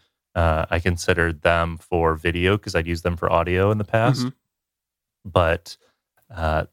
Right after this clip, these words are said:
Speaker 1: theirs is based off of how many megabytes you upload
Speaker 2: Mm.
Speaker 1: per month. That's what their pricing is based off of. Uh, so if you're doing a video podcast, that means more file size, which means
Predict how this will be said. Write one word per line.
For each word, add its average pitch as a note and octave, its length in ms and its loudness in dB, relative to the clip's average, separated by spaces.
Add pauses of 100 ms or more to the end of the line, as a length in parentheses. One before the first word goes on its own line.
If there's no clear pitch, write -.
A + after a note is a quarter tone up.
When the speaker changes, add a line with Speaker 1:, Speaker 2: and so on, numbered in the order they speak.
Speaker 1:
theirs F#2 360 2
is D#2 120 -10
based E2 400 -2
off D#2+ 240 0
of D#2 140 -12
how E2+ 160 0
many D#2+ 200 -6
megabytes E2+ 640 -2 (120)
you D3+ 160 -2
upload E3+ 440 0
Speaker 2:
Mm. A#2+ 220 -6 (180)
Speaker 1:
per E3+ 120 0
month. F#3+ 320 -2 (160)
That's F#2 220 0
what F#2 100 0
their E2 100 0
pricing F2 400 0
is B2+ 120 -2
based C3+ 320 -2
off D3 220 0
of. D#3+ 260 0 (520)
Uh, E2 320 0
so D#2 600 2
if D#2 80 -6
you're E2 80 -4
doing D2+ 180 -2
a D#2 40 -6
video C#3+ 220 2
podcast, F#2 540 0
that E2+ 140 -2
means E2+ 320 -6
more D#2+ 300 0
file A#2 380 0
size, E2 480 0
which E2 220 -16
means D#2+ 500 -10